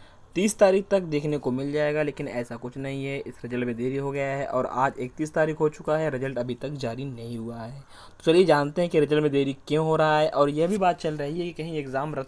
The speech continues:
तो नहीं होने वाला है। इन सभी टॉपिकों पे बात करेंगे, तो सबसे पहले आप वीडियो को अपने सभी दोस्तों को शेयर करना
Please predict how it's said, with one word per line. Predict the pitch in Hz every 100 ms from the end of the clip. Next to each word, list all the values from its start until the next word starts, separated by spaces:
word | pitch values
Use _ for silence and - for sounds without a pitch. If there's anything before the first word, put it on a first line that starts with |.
| -
तो |
नहीं | 151 120 120
होने | 127 131
वाला | 127 131 139
है। | 170 160 - - - -
इन | 156 156
सभी | 165
टॉपिकों | 214 196 175 180
पे | 175
बात | 143 143
करेंगे, | 165 160 165
तो | 165
सबसे | 160 156 190
पहले | 190 185
आप | 175
वीडियो | 156 147 160
को | 156
अपने | 151
सभी | 147 143
दोस्तों | 135 -
को | 131
शेयर | 123 135
करना | 135 143 143